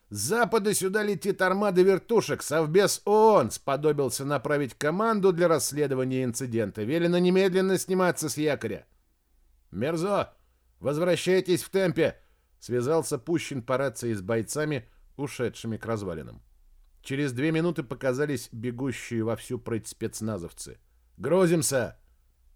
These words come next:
Ещё через минуту вертолёт взлетел и понёсся низко над джунглями на север, к базе. Глава шестая. "Люди! Ау!"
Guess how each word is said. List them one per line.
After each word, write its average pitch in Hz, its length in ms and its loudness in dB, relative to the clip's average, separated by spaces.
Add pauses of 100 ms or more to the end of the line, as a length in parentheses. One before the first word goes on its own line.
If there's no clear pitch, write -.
Ещё 95 460 -4
через 147 280 -4
минуту 143 520 -2 (400)
вертолёт 151 480 0
взлетел 139 640 -2 (260)
и 135 120 -6
понёсся 156 640 -2
низко 143 340 -4
над 117 220 -4
джунглями 139 500 -2
на 123 160 0
север, 107 440 -6 (340)
к 87 120 -12
базе. 87 440 -8 (1300)
Глава 117 640 0 (420)
шестая. 107 680 -6 (760)
"Люди! 147 680 0 (380)
Ау!" 143 580 6